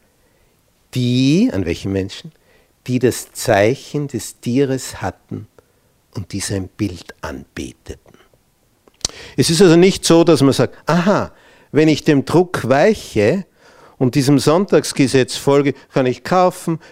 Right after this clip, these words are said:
verkaufen und dann geht's mir gut.“ Ja, das ist weit gefehlt.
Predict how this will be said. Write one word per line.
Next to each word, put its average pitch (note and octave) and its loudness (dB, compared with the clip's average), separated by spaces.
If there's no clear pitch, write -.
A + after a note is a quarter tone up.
verkaufen D3+ 0
und B2+ 0
dann C3+ 2
geht's - -2
mir A#2 0
gut.“ - -8
Ja, G#2+ -4
das - -4
ist E2 -14
weit B2 0
gefehlt. - -14